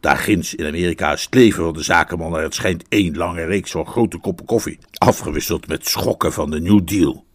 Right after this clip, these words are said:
Hij drinkt een liter koffie en krijgt een onaangename verrassing van de New Deal. Om zichzelf weer op te peppen drinkt hij nog een liter en hup, daar heb je weer een onaangename verrassing vanwege de New Deal.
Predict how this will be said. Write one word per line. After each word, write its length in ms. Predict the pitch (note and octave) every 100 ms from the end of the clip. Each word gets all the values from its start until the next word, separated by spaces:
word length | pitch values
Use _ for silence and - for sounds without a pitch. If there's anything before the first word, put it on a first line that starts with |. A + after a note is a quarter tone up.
| _ _ - - - -
Hij 140 | -
drinkt 240 | - G#2+ F2
een 80 | D2
liter 260 | G#2 G2
koffie 420 | - F#2 - E2+
en 120 | C#2+ -
krijgt 280 | F#2 E2
een 80 | F2
onaangename 640 | F#2 F#2+ F2 G2 E2+ E2+ D#2
verrassing 500 | E2 F#2 - F#2 D#2
van 160 | E2
de 60 | F2
New 220 | F2 E2+
Deal. 320 | F#2 D2+ - _ _ - - - -
Om 180 | G2
zichzelf 380 | F#2 F2 G2 F2
weer 120 | F2+
op 120 | E2+ -
te 120 | -
peppen 320 | - F2 -
drinkt 220 | F#2+ G2+
hij 100 | -
nog 180 | G2+ G2+
een 80 | A2
liter 340 | G#2+ G2+ A#2 - _ - -
en 180 | - D2+
hup, 360 | - G#2 - - -
daar 120 | E2+
heb 120 | E2+
je 120 | F2+
weer 180 | E2+ F2
een 100 | F2
onaangename 600 | F2 F2+ E2+ F2 E2+ F2
verrassing 500 | E2 E2+ E2 - E2
vanwege 380 | E2 D#2 E2 -
de 120 | D2
New 240 | D2+ D2+ C#2
Deal. 260 | D2+ -